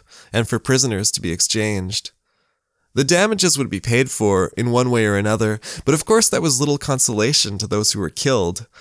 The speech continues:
and the episode illustrates just how dangerous this kind of business enterprise could be.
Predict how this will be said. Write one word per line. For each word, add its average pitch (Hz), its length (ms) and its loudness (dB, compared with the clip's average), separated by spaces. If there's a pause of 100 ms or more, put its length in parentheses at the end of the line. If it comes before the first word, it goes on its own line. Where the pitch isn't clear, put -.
(320)
and 127 160 0
the 156 80 2
episode 214 560 0
illustrates 113 580 0
just - 200 0
how 131 120 2
dangerous 107 640 0
this - 180 0
kind 110 220 -2
of 92 200 -8
business 113 380 0
enterprise 90 560 -2
could - 180 -12
be. 95 320 -6